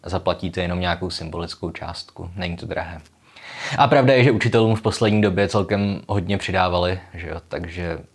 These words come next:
jakožto češtinář na nějakém gimplu třeba byste měli vyhlídky na celkem bezstarostný středostavovský život.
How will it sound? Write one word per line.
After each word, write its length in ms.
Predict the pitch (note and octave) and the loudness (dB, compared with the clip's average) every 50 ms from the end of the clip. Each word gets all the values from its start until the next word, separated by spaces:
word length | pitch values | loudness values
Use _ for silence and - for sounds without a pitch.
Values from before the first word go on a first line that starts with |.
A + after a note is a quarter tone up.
| _ _ _ _ _ _ _ - | _ _ _ _ _ _ _ -4
jakožto 400 | F#2+ F#2+ - G#2 F2 - - G2 | -4 -2 0 -2 -2 -2 -2 -4
češtinář 680 | - G2 D#2+ - - F#2+ F#2 F#2 F#2 F#2 F#2 - - | -2 -4 -6 -6 -4 -2 0 0 0 0 -2 -4 -4
na 120 | G2 F2+ | -4 -2
nějakém 400 | F2+ F2+ F2+ F2+ - - F#2 F#2 | 0 0 0 0 0 -2 -2 -2
gimplu 420 | F#2 F2+ F2 F2+ E2+ F2 F#2 F2+ F2 - - _ _ _ _ _ | 0 0 -2 -2 -4 -4 -6 -6 -6 -12 -20 _ _ _ _ _
třeba 440 | - - - F2 E2+ F2+ F2 F2 - - - | -12 -8 -6 -4 -2 -2 -2 -4 -6 -12 -14
byste 300 | - F2+ F#2 - - F#2+ | -10 -10 -8 -6 -4 -2
měli 220 | F#2 F#2 F#2 F#2 | 0 0 0 0
vyhlídky 500 | F2+ F2 E2+ F#2 F#2 F2 F2 - - F#2 | 0 0 0 0 -2 -2 -4 -4 -4 -2
na 100 | F#2 F2+ | -2 -2
celkem 400 | F2 - F2 F2 E2+ F#2 F2+ F2+ | -2 -2 -4 -4 -2 -4 -4 -2
bezstarostný 920 | E2 - - - - - - - F2 D#2+ - - - - - - E2+ E2+ - - - - - - - - - _ _ - | -4 -4 -6 -8 -12 -12 -8 -4 -4 -4 -4 -6 -10 -10 -10 -10 -10 -10 -12 -18 -20 -20 -20 -20 -20 -20 -20 _ _ -20
středostavovský 1040 | - - - G#2 E2+ F2+ E2+ - - F#2 F2 F2 E2+ E2+ - - - - D#2+ D#2 | -14 -8 -6 -4 -4 -4 -4 -4 -2 -2 -2 -2 -4 -6 -8 -10 -8 -8 -8 -8
život. 300 | D#2+ E2 D2 D2+ D#2+ - | -8 -8 -8 -8 -10 -10